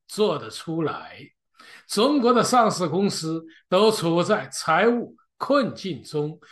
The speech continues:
既有经营亏损，又有债务到期，他们当然想把股价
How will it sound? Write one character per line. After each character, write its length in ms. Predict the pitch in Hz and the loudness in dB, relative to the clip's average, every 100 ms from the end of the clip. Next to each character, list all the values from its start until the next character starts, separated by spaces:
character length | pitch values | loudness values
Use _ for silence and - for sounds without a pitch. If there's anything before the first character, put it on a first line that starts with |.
| - - | -20 -12
既 300 | - 254 240 | 0 4 6
有 180 | 185 180 | 6 4
经 240 | 175 233 | 2 2
营 240 | 277 196 226 | 4 2 0
亏 280 | - 233 247 | 0 0 0
损， 220 | - - _ _ | -6 -14 _ _
又 180 | 160 175 | 0 2
有 200 | 160 156 | 2 0
债 320 | 160 196 151 | 2 0 0
务 120 | 135 | -4
到 280 | 147 175 113 | -4 -4 -4
期， 360 | - - 165 165 _ - - | -10 -12 -12 -14 _ -20 -2
他 160 | 254 | 0
们 160 | 269 214 | 2 2
当 240 | 202 254 | 2 2
然 220 | 285 202 240 | 2 0 0
想 260 | 196 214 | 0 2
把 140 | 190 190 | 4 4
股 320 | 180 120 113 | 0 -4 -4
价 280 | - 180 | -2 -2